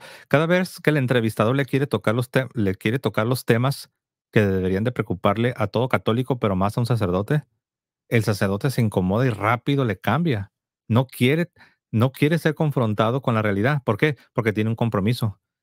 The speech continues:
Es parte de una comisión teológica internacional, fue escogido directamente por el Papa Francisco y tiene esos compromisos. Entonces, la pregunta que te quiero hacer a ti, que estás todavía en desacuerdo con que estemos tratando el tema,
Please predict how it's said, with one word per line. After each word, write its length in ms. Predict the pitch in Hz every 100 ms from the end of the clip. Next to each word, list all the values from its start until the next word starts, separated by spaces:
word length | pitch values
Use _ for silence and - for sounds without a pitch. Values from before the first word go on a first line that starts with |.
| -
Es 160 | 110 -
parte 320 | 120 117 123
de 60 |
una 160 | 113 117
comisión 480 | 113 104 98 120 107
teológica 500 | 120 107 107 117 113
internacional, 720 | 110 104 98 92 98 117 147 _ _ _
fue 100 | -
escogido 440 | 110 - 110 120 117
directamente 580 | 98 98 113 107 107 113
por 180 | 107
el 100 | 92
Papa 260 | - 98 117
Francisco 580 | 107 95 117 113 156 160 _ _
y 120 | - 101
tiene 200 | 113 120
esos 180 | 131
compromisos. 720 | 123 107 101 113 156 107 - - _ _
Entonces, 200 | - 123
la 120 | 131
pregunta 340 | 113 98 110 127
que 120 | 107
te 120 | 101
quiero 220 | - 107
hacer 240 | 117 - 117
a 80 | 113
ti, 260 | 117 120
que 140 | - 123
estás 240 | - 98
todavía 320 | 123 95 95
en 60 | 104
desacuerdo 580 | 117 98 - 101 110 120
con 160 | 104
que 100 | -
estemos 300 | 104 98 110
tratando 380 | - 92 95 98
el 100 | 104
tema, 280 | 110 127